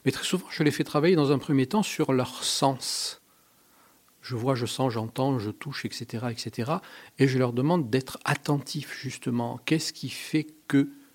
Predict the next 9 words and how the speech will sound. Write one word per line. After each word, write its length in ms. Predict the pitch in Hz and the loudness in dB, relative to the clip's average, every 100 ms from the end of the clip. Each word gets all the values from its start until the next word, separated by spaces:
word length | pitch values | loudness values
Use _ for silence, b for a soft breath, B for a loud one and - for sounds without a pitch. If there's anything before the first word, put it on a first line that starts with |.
| B | B
ce 220 | - - | -14 -8
que 100 | 123 | -4
je 100 | 120 | -4
suis 240 | 117 131 120 | -6 -6 -4
en 120 | 123 | -4
train 180 | - 123 | -2 -2
de 120 | 120 | 0
vivre 500 | 110 135 170 135 131 B B B | -2 -4 -6 -6 -12 B B B
m'apporte 640 | 135 120 123 - - - | -2 0 0 -2 -6 -6